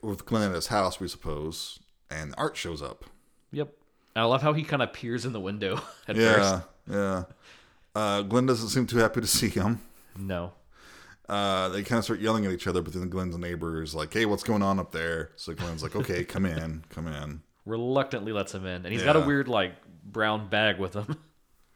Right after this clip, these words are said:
Speaker 1: Yeah. And, and Glenn's talking about how he ran over some nails. That's what the mechanic said. Like,
Speaker 2: Mm-hmm.
Speaker 1: there was a spike strip out there, and so he's pretty sure that Art put it there.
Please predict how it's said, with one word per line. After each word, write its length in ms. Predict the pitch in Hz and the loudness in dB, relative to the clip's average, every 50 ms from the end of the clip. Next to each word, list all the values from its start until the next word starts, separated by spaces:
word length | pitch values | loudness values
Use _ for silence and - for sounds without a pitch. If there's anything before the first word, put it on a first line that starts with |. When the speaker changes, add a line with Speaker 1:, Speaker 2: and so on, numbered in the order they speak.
| _ _ - - _ - | _ _ -20 -18 _ 2
Speaker 1:
Yeah. 520 | 110 117 120 117 113 104 95 90 85 82 - - - - _ _ _ _ _ _ _ - - _ _ _ _ _ - - | 6 6 8 8 6 6 4 2 0 -4 -6 -12 -20 -20 _ _ _ _ _ _ _ -20 -20 _ _ _ _ _ -14 -10
And, 320 | 98 95 92 90 90 82 | -8 -8 -8 -8 -10 -10
and 200 | 82 87 90 95 | -8 -6 -4 -2
Glenn's 360 | 95 104 104 98 98 90 - | 0 2 2 2 0 -2 -2
talking 280 | - 107 90 90 - 95 | -2 -2 -2 -2 -2 -2
about 220 | 85 87 78 73 | -2 -2 -2 -2
how 200 | 76 85 85 85 | -2 -2 -2 -2
he 340 | 80 80 82 82 82 80 - - - - _ - - - | -2 -4 -6 -6 -8 -8 -10 -14 -20 -20 _ -20 -10 -6
ran 200 | 101 92 87 87 | -4 -2 -2 -2
over 160 | 87 82 82 | -2 -4 -4
some 220 | 82 - - 78 76 | -6 -6 -6 -6 -4
nails. 480 | 85 87 85 80 78 78 85 85 - | -4 -2 -2 -2 -2 -4 -4 -4 -6
That's 240 | - - 73 71 - | -8 -10 -12 -12 -12
what 60 | - | -14
the 80 | - 78 | -14 -14
mechanic 420 | 80 80 - 92 82 80 73 - | -12 -10 -8 -6 -6 -6 -6 -6
said. 360 | - - 73 65 67 69 71 - | -8 -8 -6 -6 -6 -8 -8 -10
Like, 60 | 90 | -10
Speaker 2:
Mm-hmm. 80 | 82 80 | -10 -10
Speaker 1:
there 80 | 80 76 | -10 -10
was 80 | 71 | -10
a 40 | 71 | -8
spike 280 | - - - 87 80 - | -8 -6 -4 -6 -6 -6
strip 260 | - - 82 76 - | -8 -10 -10 -10 -8
out 200 | 69 67 71 - | -10 -10 -10 -10
there, 360 | - 57 55 57 69 73 80 - _ _ - - | -10 -10 -8 -8 -8 -10 -12 -14 _ _ -20 -18
and 160 | - - - | -16 -14 -12
so 100 | - - | -10 -10
he's 120 | 76 78 - | -10 -10 -8
pretty 180 | - 90 80 | -8 -8 -8
sure 140 | 76 - 85 | -6 -6 -8
that 100 | 73 - | -8 -6
Art 220 | - 82 85 - - | -4 -4 -4 -4 -4
put 160 | - 90 80 | -6 -4 -4
it 140 | 76 - - | -6 -8 -10
there. 340 | - - - - 78 80 | -14 -12 -10 -10 -10 -12